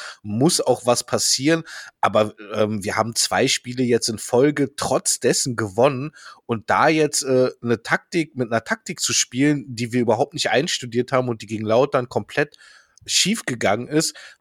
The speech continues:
das finde ich dann doch zu viel. Das könnte man machen, wenn man jetzt irgendwie fünf null verloren hat zweimal oder so, da wäre ich ja noch dabei. Aber so würde ich sagen, nee,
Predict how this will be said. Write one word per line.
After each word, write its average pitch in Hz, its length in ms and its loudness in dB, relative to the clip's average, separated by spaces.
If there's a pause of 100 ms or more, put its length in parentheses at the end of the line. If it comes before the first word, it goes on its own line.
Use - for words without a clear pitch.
das - 320 0
finde 139 240 0
ich - 100 -2
dann 120 180 2
doch 123 160 2
zu - 140 -4
viel. 127 340 -2
Das 101 160 -2
könnte 120 260 0
man 120 160 2
machen, 120 260 -2
wenn 117 100 2
man 117 140 0
jetzt 113 160 -2
irgendwie 117 180 -4
fünf 127 320 -4
null 123 240 2
verloren 120 480 2
hat 101 160 -4
zweimal 95 540 -2
oder 95 200 -2
so, 95 120 -8
da 92 180 -2
wäre 113 80 2
ich - 100 -2
ja 113 60 -2
noch 101 160 -4
dabei. 98 400 2 (400)
Aber 95 300 -2
so 110 440 0
würde 113 180 0
ich - 100 -4
sagen, 107 340 2
nee, 113 320 -2